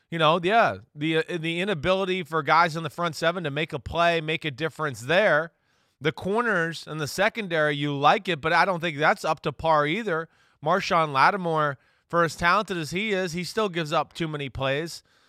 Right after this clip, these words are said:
So, yeah, it's unbuttoned. And then, then when you talk about the offensive side of the ball,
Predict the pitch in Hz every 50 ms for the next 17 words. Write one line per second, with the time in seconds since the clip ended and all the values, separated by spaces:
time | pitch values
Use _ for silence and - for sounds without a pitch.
0 | _ _ - 180 170 165 160 156 - 156 190 220 220 185 143 165 156 - 202 180
1 | 165 151 143 196 240 247 202 180 175 170 170 175 180 190 185 190 202 202 220 -
2 | - 220 220 214 202 196 165 165 170 180 185 180 - 185 170 151 160 143 190 175
3 | 170 156 151 143 131 185 214 240 240 214 190 -